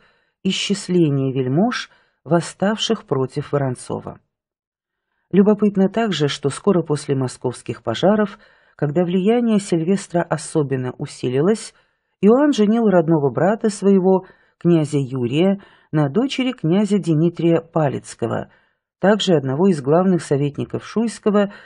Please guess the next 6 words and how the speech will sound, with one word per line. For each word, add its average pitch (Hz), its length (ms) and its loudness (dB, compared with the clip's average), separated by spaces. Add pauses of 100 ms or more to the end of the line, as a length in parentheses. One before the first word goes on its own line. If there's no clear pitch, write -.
(200)
и 233 120 -2
подвергавшегося 196 1120 0
за 143 380 0
это 196 300 0
прежде 135 540 -4
опале. 117 640 -6